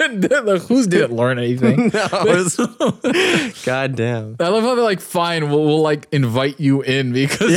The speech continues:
Speaker 1: you gave our,
Speaker 2: <laughs>
Speaker 1: 'cause otherwise you're gonna steal our Christmas stuff."
Speaker 2: Oh my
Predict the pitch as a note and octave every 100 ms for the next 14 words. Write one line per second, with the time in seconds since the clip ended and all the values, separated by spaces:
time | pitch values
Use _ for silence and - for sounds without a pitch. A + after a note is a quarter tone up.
0 | - A3 F3+ E3+ F3+ F#3+ - E3+ - -
1 | F#3 F#3 G3+ G3 F#3+ G#3 - - - -
2 | F3+ - A3 D#3+ D3 - D#3 - C#3 C#3
3 | - A#2 C3 D#3 - - - - - _
4 | - C#3 C#3+ G#2+